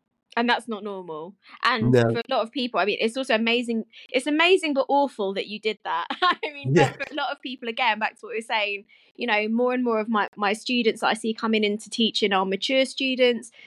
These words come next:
Speaker 1: So many do have families. And so, you know, they're going home, they're, they're working with the children or, like you say, catching up on work. And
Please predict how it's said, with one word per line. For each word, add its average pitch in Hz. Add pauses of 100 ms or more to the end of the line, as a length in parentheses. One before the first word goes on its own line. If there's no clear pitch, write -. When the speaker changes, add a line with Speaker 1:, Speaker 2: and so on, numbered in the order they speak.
Speaker 1:
So 214 (100)
many 220
do 220
have 262
families. 269
And 247
so, 240 (580)
you 262
know, 208
they're 262
going 220
home, 220
they're, 208
they're 202 (200)
working 220
with 208
the 214
children 226
or, 202 (240)
like 226
you 226
say, 220
catching -
up 208
on 214
work. 208
And 214